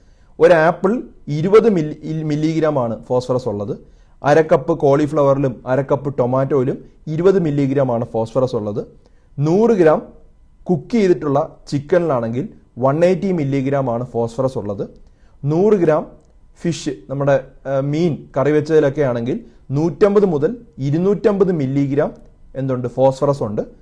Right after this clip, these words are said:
ഒരു കപ്പ് പനീർ ഒക്കെ കഴിക്കുവാണെങ്കിൽ ഏകദേശം മുന്നൂറ് മില്ലിഗ്രാം ഫോസ്ഫറസ് ഉണ്ട്. അപ്പൊ ഇത് അളന്ന് വേണം നമ്മൾ, ആ ഫോസ്ഫറസിന്റെ അളവ് ഒരിക്കലും എത്ര മുകളിൽ പോകാൻ പാടില്ല, എഴുപത്, എഴുന്നൂറിന്റെ മുകളിൽ പോകാൻ പാടില്ല.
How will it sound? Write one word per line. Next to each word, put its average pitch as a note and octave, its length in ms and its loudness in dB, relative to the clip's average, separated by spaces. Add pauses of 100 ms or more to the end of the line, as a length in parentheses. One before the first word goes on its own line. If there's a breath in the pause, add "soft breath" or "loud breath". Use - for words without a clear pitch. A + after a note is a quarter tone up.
(340)
ഒരു E3+ 180 6
കപ്പ് E3+ 380 2
പനീർ D#3+ 360 2
ഒക്കെ - 320 -6
കഴിക്കുവാണെങ്കിൽ C3 600 -2
ഏകദേശം B2 460 -4
മുന്നൂറ് C#3+ 320 -2
മില്ലിഗ്രാം C3+ 540 -2
ഫോസ്ഫറസ് A#2+ 440 -6
ഉണ്ട്. F2+ 140 -16
അപ്പൊ - 360 -12
ഇത് G3+ 220 4
അളന്ന് F3 340 4
വേണം D3 400 -2 (120)
നമ്മൾ, D3 220 0
ആ D#3 140 4
ഫോസ്ഫറസിന്റെ E3+ 680 0
അളവ് E3+ 280 2 (360 loud breath)
ഒരിക്കലും G3 500 2
എത്ര F3 280 2
മുകളിൽ E3+ 220 2
പോകാൻ E3 220 2
പാടില്ല, D#3+ 340 2 (280 soft breath)
എഴുപത്, D#3+ 420 0
എഴുന്നൂറിന്റെ F#3 480 2
മുകളിൽ D#3 260 -2
പോകാൻ B2 340 -2
പാടില്ല. F#2+ 300 -8